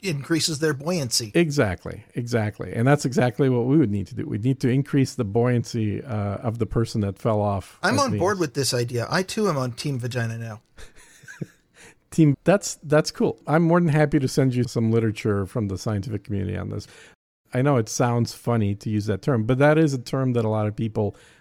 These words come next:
Speaker 2: that are pro exploration of Venus use, is Team Venera. So I didn't make it up. Y-, y-, you may think I was trying to be funny about it, but that's not the
Speaker 1: I
Speaker 2: case.
Speaker 1: make, I, I, I never attributed you to making anything up.
Speaker 2: Yeah,
Speaker 1: I
Speaker 2: that's true. I don't really have a sense of humor.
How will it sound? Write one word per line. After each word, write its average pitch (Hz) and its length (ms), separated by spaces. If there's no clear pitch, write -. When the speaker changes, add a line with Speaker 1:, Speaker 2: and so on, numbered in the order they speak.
Speaker 2:
that 120 140
are 110 80
pro 113 640
exploration 117 640
of 98 100
Venus 113 460
use, 95 240
is 92 120
Team 104 320
Venera. 101 420
So 117 200
I 113 120
didn't 123 200
make 107 200
it 107 80
up. - 200
Y-, 143 60
y-, 143 180
you 131 400
may 113 220
think 113 220
I 98 60
was 95 260
trying 98 180
to 90 60
be 92 160
funny 113 320
about 95 240
it, 101 160
but 101 160
that's 104 240
not 95 140
the 107 80
Speaker 1:
I 143 80
Speaker 2:
case. 98 300
Speaker 1:
make, 175 320
I, 165 80
I, 160 400
I 151 100
never 156 280
attributed 139 500
you 135 120
to 139 80
making 135 340
anything 139 380
up. 104 80
Speaker 2:
Yeah, 117 340
Speaker 1:
I - 20
Speaker 2:
that's 113 220
true. - 260
I 110 120
don't 104 180
really 95 200
have 92 120
a 87 40
sense - 260
of 98 60
humor. 101 320